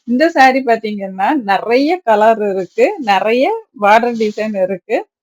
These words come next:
கலர் காம்பினேஷனும் சூப்பர் சூப்பரா கொடுத்திருக்காங்க. உங்களுக்கு வேணுங்கிற சாரிய வீடியோ ஃபுல்லா பார்த்து முடிச்சிட்டு வாங்கிக்கலாம். இங்க வே-, சாரி வேணும் அப்படின்னா டிஸ்பிளேல கொடுத்திருக்க நம்பருக்கு கால் பண்ணியோ இல்ல ஒரு ஸ்கிரீன்ஷாட் எடுத்து WhatsApp-ல மெசேஜ்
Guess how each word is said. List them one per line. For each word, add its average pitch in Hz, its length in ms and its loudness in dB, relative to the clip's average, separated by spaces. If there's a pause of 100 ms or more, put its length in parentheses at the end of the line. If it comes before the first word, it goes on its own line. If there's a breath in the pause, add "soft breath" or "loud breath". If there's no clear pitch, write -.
(120)
கலர் 262 280 4
காம்பினேஷனும் 226 800 -2
சூப்பர் 254 360 -2
சூப்பரா 226 300 -4
கொடுத்திருக்காங்க. 196 680 -8 (180)
உங்களுக்கு 285 560 -2
வேணுங்கிற 226 540 -2
சாரிய 196 340 0 (240)
வீடியோ 285 460 0
ஃபுல்லா 240 420 -4
பார்த்து 226 380 0
முடிச்சிட்டு 214 480 -10 (480)
வாங்கிக்கலாம். 196 640 -2 (360 soft breath)
இங்க 214 220 -2
வே-, 208 280 2
சாரி 254 400 4
வேணும் 240 380 2
அப்படின்னா 202 380 -6 (220)
டிஸ்பிளேல 277 460 0
கொடுத்திருக்க 220 420 -10
நம்பருக்கு 196 680 -4
கால் 220 340 2
பண்ணியோ 214 340 -4
இல்ல 247 360 2
ஒரு 226 240 -2
ஸ்கிரீன்ஷாட் 240 560 -2
எடுத்து 247 280 -4
WhatsApp-ல 214 540 -2
மெசேஜ் 208 320 -8